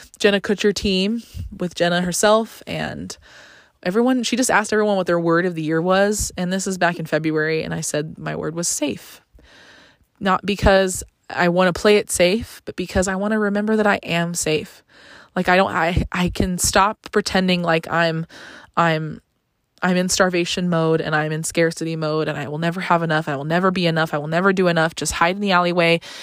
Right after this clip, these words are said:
and eat the scraps, you know? Um, I want to know that I'm, it's safe for me to just venture out and start living. <laughs> And then she got all these necklaces made for us with, um, our words on them, which was so cool and precious. And I'm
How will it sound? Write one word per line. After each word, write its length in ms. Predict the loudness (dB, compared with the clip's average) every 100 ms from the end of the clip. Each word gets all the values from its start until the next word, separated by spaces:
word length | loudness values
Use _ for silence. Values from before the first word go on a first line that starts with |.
| -14 -10
and 80 | -8
eat 140 | -4
the 60 | 0
scraps, 680 | 4 2 0 -4 -4 -4 -4
you 120 | -2
know? 260 | 0 0 -6 -18 -20 -20 -4
Um, 460 | 2 2 0 -4 -2 -2 -2 -4 -2
I 60 | 0
want 220 | 0 0
to 100 | 4
know 160 | 4
that 80 | 4
I'm, 240 | 2 -2 -4
it's 240 | -6 -2
safe 320 | 0 2 0
for 160 | 0 -2
me 240 | 0 -2
to 140 | -2 -2
just 220 | -2 -2
venture 380 | -2 0 0 2
out 400 | 4 4 2 -2
and 200 | -4 -2
start 480 | -2 0 2 2 0 _ _ _ _ _ _ -4
living. 720 | 2 2 4 0 -2 -10 -12 -16 -18 -18 -20 _
<laughs> 60 | -2 -2 -2 -14 -20 -20 -20 -20 -20 -6 0
And 140 | 2
then 80 | 2
she 140 | 2
got 100 | 4
all 60 | 4
these 160 | 0
necklaces 560 | -2 -2 -2 2 0 0
made 180 | -6 -4
for 140 | -2
us 320 | -2 -4 -4
with, 360 | -4 -4 -6 -4
um, 420 | -2 0 -2 -4 0
our 140 | 2
words 260 | 4 4 2
on 140 | 0
them, 260 | -6 -6 -6
which 160 | -4
was 140 | -4 2
so 240 | 2 2
cool 520 | 0 2 4 4 4
and 320 | 2 -2 -6 -4
precious. 440 | -4 -2 -2 -2
And 340 | -4 -6 -6
I'm 680 | -6 -6 -8 -8 -10 -10 -12